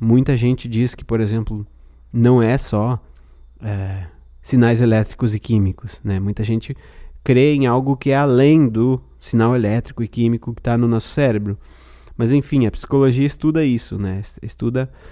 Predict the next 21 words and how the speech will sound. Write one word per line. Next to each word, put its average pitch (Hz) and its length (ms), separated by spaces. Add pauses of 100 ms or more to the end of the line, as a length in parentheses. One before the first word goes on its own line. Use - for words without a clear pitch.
(200)
essa 127 280
parte 117 360
mental. 127 580 (1120)
Então, 151 300
tem 170 160
dois 160 240
caminhos, 151 540
né, 107 120
pra 113 160
você 110 380
trabalhar 110 520
melhor 113 340
o - 20
teu 117 180
pensamento, 123 720 (100)
pensar 151 400
melhor 123 500 (240)
e 143 320
sofrer 143 460
menos, 104 580
né? 95 220